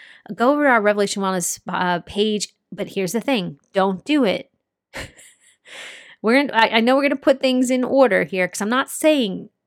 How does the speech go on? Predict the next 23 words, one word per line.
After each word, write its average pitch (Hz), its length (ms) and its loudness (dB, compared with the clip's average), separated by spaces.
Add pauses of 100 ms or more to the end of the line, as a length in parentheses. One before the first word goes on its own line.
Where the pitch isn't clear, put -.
social 233 420 -4
media 233 280 -2
is 202 100 -6
bad. 269 540 4
Our 196 180 -4
phones 233 300 -2
are 226 80 -4
bad. 247 360 -4
We've 196 240 -6
got 208 400 0 (460)
to 196 120 -8
come 196 280 -6
back 196 460 2 (100)
to - 120 -8
mastering 175 800 -4
it. - 200 -14 (140)
And 247 140 -2
here's 294 200 0
the 254 100 -2
thing. 208 200 -4
For - 160 -2
some 392 280 -4
people, 285 480 0